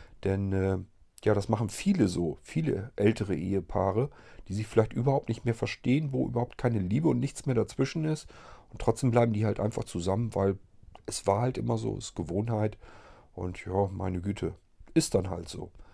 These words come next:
Ähm, nee, muss eben so nicht sein. Äh, jedenfalls nicht in dem Moment, wo einer der beiden, äh, mit dieser Situation nicht klarkommt und unglücklich wird. Dann bringt das Ganze wirklich nichts, denn wir haben nur ein Leben. Und dieses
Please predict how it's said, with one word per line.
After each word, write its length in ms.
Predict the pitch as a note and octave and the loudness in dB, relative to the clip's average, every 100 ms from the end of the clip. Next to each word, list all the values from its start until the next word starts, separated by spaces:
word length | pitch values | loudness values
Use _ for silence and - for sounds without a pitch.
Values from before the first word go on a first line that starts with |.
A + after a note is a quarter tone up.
| - - - | -20 -14 -8
Ähm, 280 | G2 G2+ - - - | -6 -6 -10 -18 -6
nee, 320 | B2+ C#3 F#2+ - | 4 6 6 2
muss 340 | A2 B2 - - | 2 2 2 0
eben 220 | A#2 A#2+ | 2 4
so 200 | G#2 A2 | 2 2
nicht 220 | G#2 C3+ - | 2 0 -2
sein. 360 | F#2 G2 C#3+ - - - - - | 0 0 -2 -6 -20 -20 -20 -10
Äh, 220 | F#2 F#2+ F#2+ G2 | -4 -4 -4 -4
jedenfalls 460 | G2+ A#2 A2 G2 - | 0 2 4 4 4
nicht 260 | C3 F3 - | 0 0 -2
in 160 | G2+ | 0
dem 160 | A2 D3 | 2 4
Moment, 380 | C#3 B2+ B2+ - - - - | 4 4 2 -6 -20 -20 -6
wo 160 | F#2+ F2+ | -2 4
einer 400 | A2+ B2 A#2+ A2+ - | 4 6 4 0 0
der 100 | G2 | 0
beiden, 440 | F#2 F#2 G#2 G#2+ G#2 - - | 2 2 0 -2 -8 -20 -8
äh, 160 | F#2+ F#2+ | -4 -4
mit 180 | F#2 G#2+ | -4 -2
dieser 200 | A2+ G2 | -2 0
Situation 500 | G#2 G2 - - F#2 | 0 -2 -2 -4 -4
nicht 160 | - | -6
klarkommt 440 | - F2+ - G2+ - | -6 -4 -4 -6 -6
und 100 | - | -4
unglücklich 520 | F#2 F2 - - - | -6 -6 -10 -14 -14
wird. 220 | - - - - - - - - | -14 -14 -18 -20 -20 -20 -12 -2
Dann 280 | F#2+ G#2+ - | 0 0 0
bringt 220 | - G#2 | 0 0
das 120 | F#2+ - | 0 0
Ganze 320 | F#2+ F#2 F2+ | -2 -2 2
wirklich 300 | G#2 G#2+ G#2 | 2 2 -2
nichts, 220 | G#2+ - | -4 0
denn 180 | G2 G2 | 0 0
wir 120 | F#2 | 0
haben 140 | F#2+ | 2
nur 180 | C#3 C#3 | 2 2
ein 140 | B2+ B2+ | 2 2
Leben. 360 | C3 C3 B2+ - - - - - | 2 2 0 -6 -18 -20 -20 -6
Und 200 | F#2+ F#2 | -4 -2
dieses 440 | F#2+ F#2 E2+ - | -2 -2 -4 -8